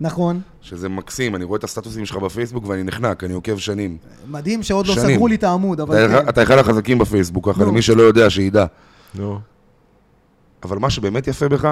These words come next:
Speaker 1: מהמם.
Speaker 2: ומעבר לזה שאתה בעל עסק ש-, עובד ו-,
Speaker 1: עובד,
Speaker 2: פרנסה,
Speaker 1: ברוך השם,
Speaker 2: לא
Speaker 1: מפרנס.
Speaker 2: נכנס לך לכיס. מה שאתה עושה פה, זה מעל ומעבר. אתה שם פה אנשים, אני לא הייתי מכיר את טל ראשון אם אתה לא היית חי.
Speaker 1: נכון.
Speaker 2: ובר קוזרו לא הייתי מכיר.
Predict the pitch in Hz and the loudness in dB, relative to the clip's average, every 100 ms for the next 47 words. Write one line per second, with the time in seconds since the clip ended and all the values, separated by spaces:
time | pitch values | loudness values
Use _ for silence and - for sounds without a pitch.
0 | 143 127 165 196 104 120 131 120 107 - | -2 -8 -8 -4 -2 -2 -2 -4 -4 -4
1 | 95 104 104 107 107 - - - - - | -2 0 0 -2 -6 -14 -16 -20 -20 -20
2 | 87 _ 95 95 110 98 95 92 92 90 | -20 _ -6 -2 -2 -2 -4 -4 -4 -4
3 | 101 127 220 226 214 254 123 226 247 262 | 0 6 6 6 4 4 4 2 0 -2
4 | 247 - 123 123 135 120 110 131 95 - | 2 2 4 2 2 2 0 -2 -4 -8
5 | - 110 - 98 90 135 135 170 165 _ | -10 -10 -6 -6 -4 -4 -2 -2 -4 _
6 | _ - _ _ _ - - _ 80 95 | _ -20 _ _ _ -20 -20 _ -10 -4
7 | 107 107 95 95 90 82 87 90 107 98 | -2 -2 -4 -4 -4 -6 -10 -8 -6 -6
8 | 95 92 117 117 110 151 170 131 120 120 | -10 -10 -12 -12 -10 -8 -8 -10 -14 -12
9 | 127 117 139 147 123 104 120 113 101 - | -10 -10 -12 -14 -14 -12 -10 -10 -14 -12
10 | 127 78 _ _ _ _ _ _ _ _ | -12 -14 _ _ _ _ _ _ _ _
11 | _ _ _ - 69 - 104 107 92 90 | _ _ _ -20 -20 -14 -14 -14 -14 -10
12 | 101 98 120 120 113 101 139 127 107 101 | -10 -4 -4 -4 -8 -6 -6 -4 -6 -10
13 | 95 87 92 | -14 -16 -18